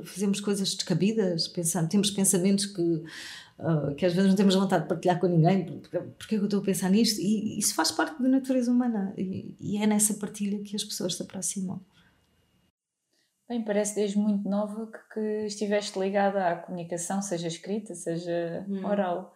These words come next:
Speaker 1: Sim.
Speaker 2: Seguiste algum familiar ou
Speaker 1: B-, não. Exi-, <laughs> existia, posso dizer-te o que é que existia? Existia, eu venho de uma família, hum, algarvia, hum, humilde.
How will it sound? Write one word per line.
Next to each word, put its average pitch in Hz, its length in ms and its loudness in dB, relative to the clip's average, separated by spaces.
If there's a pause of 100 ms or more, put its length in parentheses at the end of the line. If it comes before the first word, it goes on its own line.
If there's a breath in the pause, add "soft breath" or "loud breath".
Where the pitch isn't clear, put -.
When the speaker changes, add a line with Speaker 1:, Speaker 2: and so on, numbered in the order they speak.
Speaker 1:
Sim. 214 600 0
Speaker 2:
Seguiste 202 400 -4
algum 196 240 2
familiar 185 800 0
ou 175 440 0
Speaker 1:
B-, 170 480 8
não. 143 380 4 (200)
Exi-, - 840 6 (180)
<laughs> - 80 -18
existia, 226 500 6
posso 214 280 2
dizer-te 240 360 0
o - 40 -12
que 240 60 4
é 233 40 4
que 233 120 0
existia? 214 380 2
Existia, 220 760 2 (440)
eu 185 80 8
venho 208 160 8
de 220 60 8
uma 214 80 6
família, 202 760 4
hum, 160 240 4 (120)
algarvia, 160 680 2
hum, 135 180 -4 (200)
humilde. 135 460 6